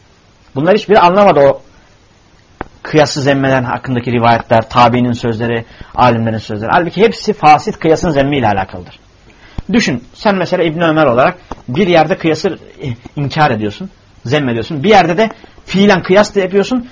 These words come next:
sözleden kıyası destekliyorsun. Bu çelişki midir? Yoksa burada iki görüş ze-, cem mi edilir? Alimler diyor ki iki gö-, iki zıt gö-, gibi gör-, görülen görüşe bakılır.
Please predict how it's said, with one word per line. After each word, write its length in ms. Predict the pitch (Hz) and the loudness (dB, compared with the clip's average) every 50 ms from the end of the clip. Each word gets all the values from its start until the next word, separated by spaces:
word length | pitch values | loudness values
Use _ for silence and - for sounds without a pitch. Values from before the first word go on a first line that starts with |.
| - _ - | -18 _ -16
sözleden 480 | - - 220 226 214 190 185 196 202 | -2 2 4 4 4 4 2 0 0
kıyası 300 | - - 175 - - 165 | 0 0 0 0 0 -2
destekliyorsun. 560 | 151 131 - - 113 - - 98 - - 104 - _ - - - _ - - - _ _ _ _ _ - | -4 -4 -4 -6 -8 -6 -6 -6 -6 -8 -12 -20 _ -20 -20 -20 _ -20 -20 -20 _ _ _ _ _ -2
Bu 360 | 151 151 196 220 170 120 - - - - _ _ _ | 2 6 6 6 6 4 0 -8 -20 -20 _ _ _
çelişki 460 | - - 175 175 190 - - - 247 | 0 2 4 4 4 2 2 2 2
midir? 300 | 247 247 208 269 277 - - - _ _ _ _ - - - | 2 4 2 0 -2 -4 -8 -16 _ _ _ _ -20 -4 0
Yoksa 280 | 175 190 - - - 196 | 0 0 2 4 4 4
burada 200 | 208 202 185 190 | 4 4 2 2
iki 220 | 185 - 220 190 | 0 -2 -2 0
görüş 260 | 170 170 180 196 170 147 | 2 4 4 4 4 2
ze-, 640 | 135 147 - - 165 156 - - - - 135 151 | -2 -6 -6 -6 -10 -12 -10 -12 -8 -6 -6 -2
cem 180 | 113 160 160 156 | 0 0 0 2
mi 100 | 135 117 | 0 0
edilir? 340 | 107 98 92 92 101 - - _ _ _ _ _ _ _ - - - - - | -2 -2 -4 -8 -14 -18 -20 _ _ _ _ _ _ _ -20 -20 -20 -10 -2
Alimler 460 | - 135 143 151 160 180 202 208 208 | 2 4 4 4 4 4 4 4 4
diyor 120 | 208 254 240 | 4 0 -2
ki 80 | 175 | -2
iki 140 | 160 156 214 | -2 -2 -2
gö-, 200 | 202 175 190 - - | 0 0 -2 -2 -4
iki 180 | - - 202 185 | -6 -6 -4 -2
zıt 240 | 175 202 156 147 | -2 -2 0 0
gö-, 140 | 151 160 - | 0 0 0
gibi 240 | 175 139 160 175 202 | 0 -2 0 0 2
gör-, 240 | 160 170 170 - - | 2 2 2 0 -2
görülen 440 | - 156 143 151 147 165 180 185 165 | -4 0 2 2 4 4 2 2 2
görüşe 340 | 156 151 147 143 175 165 | 0 0 0 0 0 0
bakılır. 300 | 147 131 - 139 120 107 | -2 -2 -2 -4 -6 -6